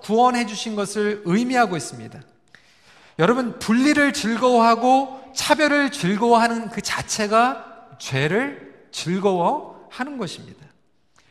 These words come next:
안타깝게도 오늘 한국 사회가 너무 쉽게 다른 것들을 공격하는 경우들이 많이 있습니다.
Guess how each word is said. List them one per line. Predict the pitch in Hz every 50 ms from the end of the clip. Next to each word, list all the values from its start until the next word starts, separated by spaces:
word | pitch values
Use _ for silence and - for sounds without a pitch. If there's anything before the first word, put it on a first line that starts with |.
| -
안타깝게도 | - 131 165 202 262 247 - 226 - - 190 185 220 208 185 135 139 - - - - - - - - _ _
오늘 | - 208 247 262 220
한국 | 262 277 262 240 - -
사회가 | - 233 208 196 196 185 160 196 202 180 151 135 147 - - - - - -
너무 | 143 151 208 254 302 311 311
쉽게 | - - - - - - 254 247 240 226 185 147 135 - - - - -
다른 | - - 147 180 233 247
것들을 | 233 240 220 226 - 226 226 226 226 226 226 220 - -
공격하는 | - 170 190 220 240 233 277 254 254 - 226 220 214 208 190 175
경우들이 | 156 156 151 160 160 143 151 143 160 175 202 254 311
많이 | 156 127 123 131 170 185
있습니다. | 160 - - 127 110 113 - -